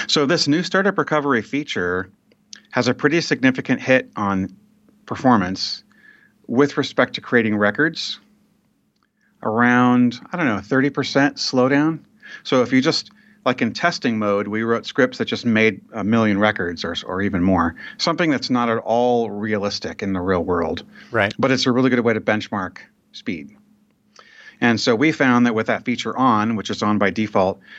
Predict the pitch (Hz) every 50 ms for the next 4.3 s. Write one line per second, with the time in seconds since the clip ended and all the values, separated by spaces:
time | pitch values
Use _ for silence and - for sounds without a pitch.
0 | - _ - 110 - - 135 127 113 117 113 101 - - - 113 117 - 147 127
1 | 131 107 120 110 - - - 127 123 117 113 104 104 90 - - 107 101 104 92
2 | - 120 117 104 95 92 95 92 - 117 104 95 95 117 117 113 113 110 107 104
3 | 101 110 107 104 101 101 95 104 98 98 95 98 92 85 82 90 90 87 85 -
4 | - 80 - - -